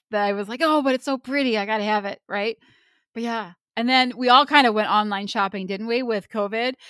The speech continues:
So now we're even more used to it. Now it's like the easy, you can do,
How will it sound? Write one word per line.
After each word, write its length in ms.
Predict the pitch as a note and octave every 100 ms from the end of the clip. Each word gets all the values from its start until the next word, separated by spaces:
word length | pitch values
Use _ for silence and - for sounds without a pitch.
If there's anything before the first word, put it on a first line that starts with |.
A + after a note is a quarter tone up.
| -
So 160 | - B3
now 280 | A#3 B3
we're 180 | D4 B3
even 260 | A#3+ G#3 G#3
more 220 | A3+ C#4
used 340 | C4 G#3+ -
to 120 | A#3+ G#3+
it. 200 | F#3 F#3+
Now 240 | A3+ C#4
it's 200 | C#4 -
like 240 | A3 G#3+
the 80 | A#3+
easy, 340 | G3+ B3 A3 A#3
you 220 | G#3 C#4+
can 140 | A#3+
do, 280 | F#3 A3+ A#3+